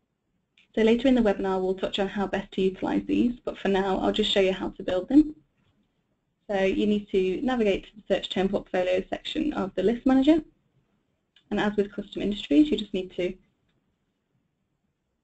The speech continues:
give your portfolio a name and click create.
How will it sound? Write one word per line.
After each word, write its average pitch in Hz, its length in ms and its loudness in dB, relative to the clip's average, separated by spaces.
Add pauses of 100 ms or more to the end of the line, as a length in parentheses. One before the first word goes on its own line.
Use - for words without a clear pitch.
(120)
give 233 100 -10
your 202 120 0
portfolio 185 640 0
a 190 40 0
name 262 500 0 (2500)
and 190 160 -4
click - 240 -6
create. 254 440 2